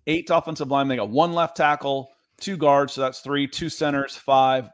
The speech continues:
one right guard, six, and then two right tackles, seven and eight.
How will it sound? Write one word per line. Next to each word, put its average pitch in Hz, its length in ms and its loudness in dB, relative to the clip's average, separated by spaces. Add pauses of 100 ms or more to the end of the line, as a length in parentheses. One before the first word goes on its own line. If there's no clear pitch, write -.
(100)
one 156 300 0
right 139 240 0
guard, 127 420 0
six, - 440 -8
and 123 100 -6
then 120 120 -8
two 147 260 -6
right 123 240 -2
tackles, 113 500 -6
seven 107 460 -8
and 98 120 -10
eight. 110 440 -8